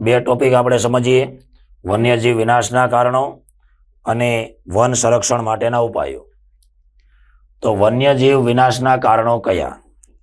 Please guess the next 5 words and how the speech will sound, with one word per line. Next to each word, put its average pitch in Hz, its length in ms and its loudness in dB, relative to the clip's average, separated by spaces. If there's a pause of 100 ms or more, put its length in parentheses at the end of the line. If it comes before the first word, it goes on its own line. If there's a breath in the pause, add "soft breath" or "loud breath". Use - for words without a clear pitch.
(560 soft breath)
શા 147 240 2
માટે 139 680 2 (360)
વન્ય 127 360 2
પ્રાણીઓ 123 500 0
છે 113 400 -2